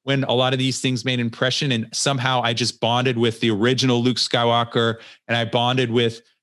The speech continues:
not just, you know, Han Solo, but also, um, you know, you had Indiana Jones. Like, I feel like these movies were more about a person and then the situation and scenarios were, like,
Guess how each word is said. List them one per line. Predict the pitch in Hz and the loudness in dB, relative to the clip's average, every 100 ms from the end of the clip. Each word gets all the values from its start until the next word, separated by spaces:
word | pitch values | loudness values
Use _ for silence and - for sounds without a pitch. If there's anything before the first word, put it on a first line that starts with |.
| - | -6
not | 170 | -2
just, | 165 180 - - | 0 0 0 0
you | |
know, | 147 120 98 - - | 2 2 -2 -6 -4
Han | 151 147 | 0 0
Solo, | - 151 143 135 123 | 0 2 4 4 2
but | 123 | 2
also, | 123 127 - 123 117 110 | 0 0 0 2 2 2
um, | 104 98 92 87 85 _ _ _ _ _ _ _ _ - | 0 0 -2 -4 -12 _ _ _ _ _ _ _ _ -4
you | 127 | 0
know, | 127 | 0
you | 127 | 0
had | 127 | -2
Indiana | 107 143 135 131 120 | -2 -2 0 0 -2
Jones. | - 117 123 120 | 0 0 0 0
Like, | 117 - - _ _ | -2 -4 -18 _ _
I | 160 | -4
feel | - 214 | 0 2
like | 226 196 - - _ _ _ _ _ - _ _ _ | 2 0 -6 -20 _ _ _ _ _ -20 _ _ _
these | - 196 147 | -2 0 2
movies | 156 175 208 160 | 2 2 0 0
were | 143 | 0
more | 139 151 | 2 2
about | 147 131 | 2 2
a | 113 | 0
person | - - 175 - 127 107 107 - _ _ | -4 0 0 2 -2 -4 -6 -14 _ _
and | 131 | -4
then | 139 143 | 0 0
the | |
situation | - 185 160 156 147 151 - | 0 -2 -2 0 0 0 -2
and | 131 | -2
scenarios | - 127 127 139 127 117 | -2 -2 0 2 0 0
were, | 117 | 0
like, | 110 107 104 | 2 0 -2